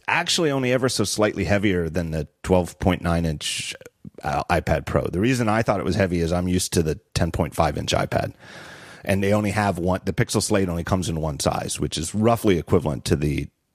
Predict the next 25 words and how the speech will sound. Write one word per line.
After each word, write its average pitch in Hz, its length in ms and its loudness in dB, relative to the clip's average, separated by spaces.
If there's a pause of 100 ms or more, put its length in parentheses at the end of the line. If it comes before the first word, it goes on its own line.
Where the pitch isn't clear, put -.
twelve 78 220 2
point 60 180 -2
nine 73 200 -4
inch 80 160 -4
iPad - 360 -4
Pro. - 260 -4 (400)
So 101 160 4
I, 104 200 2
it 113 160 2
actually 117 460 0
isn't 135 300 2
heavy 80 380 2
compared 82 500 0
to 82 120 2
an 76 60 0
iPad 73 360 0
Pro. 73 220 0
It - 120 -2
just - 320 -6
felt 71 200 2
heavy 69 200 0
to - 100 -2
me 65 100 -4
at - 120 -8
first. - 340 0